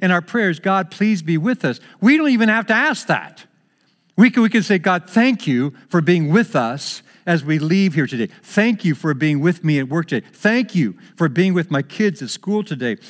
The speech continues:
Paul said of the Corinthian believers, "He died for us, that those who live should no longer live for themselves, but for him who died for them and was raised again." So from now on, we regard no one from a worldly point of view,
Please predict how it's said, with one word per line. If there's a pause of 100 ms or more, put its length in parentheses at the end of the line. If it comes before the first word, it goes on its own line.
(120)
Paul
said
of
the
Corinthian
believers,
"He
died
for
us, (220)
that
those
who
live
should
no
longer
live
for
themselves,
but
for
him (220)
who
died
for
them (180)
and
was
raised
again." (580)
So
from
now
on, (160)
we
regard
no
one
from
a
worldly
point
of
view,